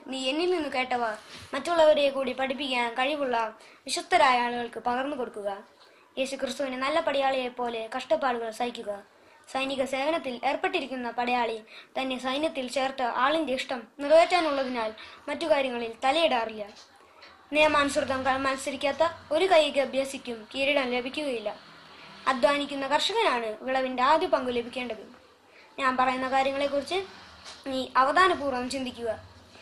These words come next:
എല്ലാ കാര്യങ്ങളും മനസ്സിലാക്കാൻ വേണ്ട കഴിവ് കർത്താവ് നിനക്ക് തരും.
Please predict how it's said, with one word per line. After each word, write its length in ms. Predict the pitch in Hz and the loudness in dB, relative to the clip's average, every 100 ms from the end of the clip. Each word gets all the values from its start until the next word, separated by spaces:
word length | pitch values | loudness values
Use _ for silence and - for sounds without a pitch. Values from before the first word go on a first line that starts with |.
| - - - | -20 -8 -2
എല്ലാ 240 | 262 240 | 4 4
കാര്യങ്ങളും 500 | 233 233 240 240 240 | 6 4 2 -4 -4
മനസ്സിലാക്കാൻ 520 | 247 247 262 262 262 | -6 -4 -2 -2 -2
വേണ്ട 240 | 269 269 277 | -6 -4 -4
കഴിവ് 420 | 294 294 311 381 - | 0 0 0 -2 -4
കർത്താവ് 360 | 269 269 381 330 | -6 2 2 2
നിനക്ക് 160 | 285 | -4
തരും. 300 | 247 233 202 | -6 -6 -8